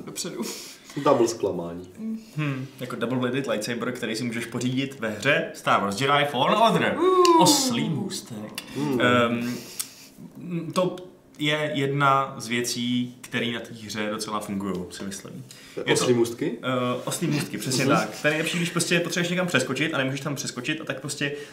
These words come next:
Speaker 3: zabiješ tím světelným mečem ty osly a spleteš jejich střelama do, do toho obrovského mostu.
Speaker 2: On má
Speaker 3: Mhm.
Speaker 2: osla takhle na zádech.
Speaker 3: Ale,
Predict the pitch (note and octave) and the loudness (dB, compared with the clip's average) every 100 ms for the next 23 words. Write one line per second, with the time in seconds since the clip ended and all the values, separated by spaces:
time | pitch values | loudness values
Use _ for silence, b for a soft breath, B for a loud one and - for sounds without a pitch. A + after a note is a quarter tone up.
0 | - C3+ - F3+ - D#3+ D#3+ D#3+ D#3 C3+ | 0 2 2 0 0 -2 -2 -2 -2 -4
1 | D#3+ D#3+ - - - A#2+ - - - C#3+ | -4 -6 -2 0 2 0 2 0 2 2
2 | E3 E3+ D#3+ E3 - - C#3+ C3+ C#3 C#3 | 2 2 0 2 0 4 4 6 6 4
3 | C#3+ D3 C3+ D3 D3 D3+ C#3+ C#3 - - | 4 0 0 -2 -2 -2 -2 -2 -6 -8
4 | - - B2 A2+ B2 A#2 G#2+ G2 A2+ G#2+ | -12 -14 -8 -2 0 0 -2 -4 -4 -4
5 | G#2+ G#2+ G#2+ G#2 G#2 A#2+ B2 A#2+ | -2 -2 0 0 0 2 2 2